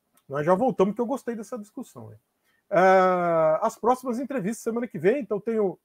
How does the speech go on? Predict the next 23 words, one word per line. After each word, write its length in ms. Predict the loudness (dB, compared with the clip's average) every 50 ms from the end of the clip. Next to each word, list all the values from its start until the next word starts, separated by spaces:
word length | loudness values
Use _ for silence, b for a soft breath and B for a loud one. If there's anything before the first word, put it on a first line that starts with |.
| _ _ _ _ _ _ _ _ _ _ _ _ _ _ 2
teríamos 480 | 2 4 6 6 4 4 2 0 0
aí 160 | 0 0 0
o 60 | -2 -4
Pintando 400 | -6 -8 -6 -4 -4 -6 -6 -8
o 40 |
Sete 300 | -6 -4 -4 -4 -4 -6
na 100 | -8 -10
segunda-feira, 840 | -8 -8 -6 -6 -4 -2 -2 -4 -2 -2 -2 0 0 2 0 -2 -4 -8 _ _ -6
<clears throat> 280 | -4 -2 -2 -2 -4 -6
né? 260 | -6 -6 -6 -6 -8 _ _ _ _ _ _ _ _ _ -6
Mas, 540 | 2 4 6 6 8 6 4 4 0 -6 -12
como 220 | -8 -6 -4 -4
hoje 160 | -4 -4 -4
é 20 | -6
entrevista, 420 | -6 -6 -6 -8 -8 -8 -10 -10
vamos 160 | -8 -8 -8
falar 140 | -8 -8 -8
de 80 | -8 -8
entrevista. 460 | -8 -8 -8 -10 -10 -16 -20 _ -6
Então, 160 | -2 0 0 0
terça-feira 680 | 0 _ 2 2 2 2 0 -2 -2 0 0 0 0 -2
que 100 | -2 -2
vem, 300 | 0 0 0 0 -2 -8